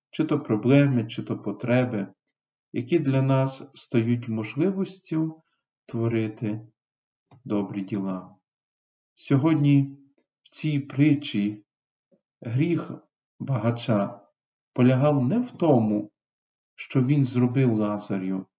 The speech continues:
а в тому, що він не зробив для нього. Сьогодні хочу сердечно подякувати усім тим,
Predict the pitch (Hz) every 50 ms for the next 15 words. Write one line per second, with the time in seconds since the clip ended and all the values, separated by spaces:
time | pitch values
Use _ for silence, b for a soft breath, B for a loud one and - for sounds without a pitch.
0 | _ _ _ _ _ _ _ _ _ _ _ _ _ _ _ _ _ - 117 113
1 | - - - - 165 170 165 165 151 - - - - - 120 110 117 123 127 127
2 | 127 123 127 127 - _ _ _ _ _ _ _ _ _ _ _ _ - 120 127
3 | 160 190 185 - - 131 117 104 98 104 101 92 87 95 98 95 98 95 95 92
4 | 95 - _ _ _ _ _ _ _ _ _ _ _ _ _ _ _ _ _ _
5 | _ _ _ _ _ _ - - - 147 160 196 190 190 185 165 - 180 180 -
6 | 180 160 - - 165 160 170 165 202 214 208 208 - - - 151 139 - - 143
7 | 135 151 160 160 156 156 - 151 139 139 139 - 147 - - 131 - - - 196
8 | 185 185 185 247 240 214 180 160 151 143